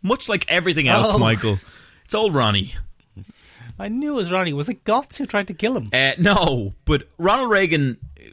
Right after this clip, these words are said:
Speaker 1: really rose to power, uh, with that famous phrase, "The shining city on the hill." You had that, you know,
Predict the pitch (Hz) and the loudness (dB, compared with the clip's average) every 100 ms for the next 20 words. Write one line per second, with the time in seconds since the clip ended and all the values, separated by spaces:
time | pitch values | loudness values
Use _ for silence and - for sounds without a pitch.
0 | _ 143 214 262 165 147 135 - 135 131 | _ -4 -2 0 0 2 0 -2 0 2
1 | 127 117 - - - - _ - 139 139 | 2 0 -2 -10 -14 -14 _ -20 -6 -4
2 | - 135 - - - - 156 170 143 - | 0 -2 -4 -14 -8 0 0 0 -2 0
3 | 131 113 107 - 143 147 139 - 127 117 | 0 0 0 -2 0 0 0 -2 -2 0
4 | 110 95 98 92 - _ - 117 131 123 | 0 -2 -4 -6 -8 _ -10 -6 -6 -4
5 | 120 _ _ - - _ _ - 120 98 | -6 _ _ -20 -20 _ _ -4 0 0